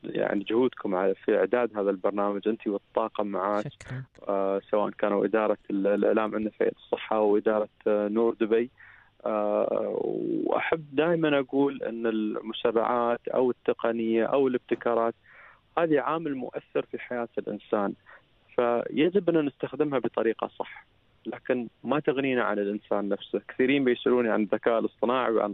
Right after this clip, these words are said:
Speaker 1: طب-، طباعة ثلاثية الأبعاد،
Speaker 2: صح.
Speaker 1: هل هي بتسرق وظائف ال-، البشر؟ أطمنهم وأقول لهم: "لا، بالعكس، بتخلق وظائف جديدة للبشر."
Speaker 2: صح، وتحديات أكثر بتكون.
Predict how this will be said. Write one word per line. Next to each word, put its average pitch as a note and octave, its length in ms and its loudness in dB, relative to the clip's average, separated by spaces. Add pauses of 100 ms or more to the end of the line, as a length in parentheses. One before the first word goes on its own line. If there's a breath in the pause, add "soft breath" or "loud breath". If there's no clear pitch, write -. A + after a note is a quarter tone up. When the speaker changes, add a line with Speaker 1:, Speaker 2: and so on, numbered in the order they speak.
(140)
Speaker 1:
طب-، G#2 200 -2 (100)
طباعة A2+ 360 0
ثلاثية G#2+ 320 -2
الأبعاد، A2+ 320 0
Speaker 2:
صح. - 100 -20 (260 loud breath)
Speaker 1:
هل D3+ 180 0
هي D#3 140 0
بتسرق C3 540 -2
وظائف B2+ 440 2 (120)
ال-، G2+ 180 -10
البشر؟ G#2 440 -2 (560 loud breath)
أطمنهم F3+ 600 2
وأقول D#3 220 0
لهم: D3 140 -2
"لا، E3 160 0
بالعكس، B2+ 380 -4
بتخلق - 500 -4
وظائف E3+ 360 0
جديدة F#3+ 380 -2
للبشر." C#3 440 -6 (1080)
Speaker 2:
صح، - 320 -10
وتحديات E3 840 2
أكثر - 320 -4
بتكون. B2+ 320 -8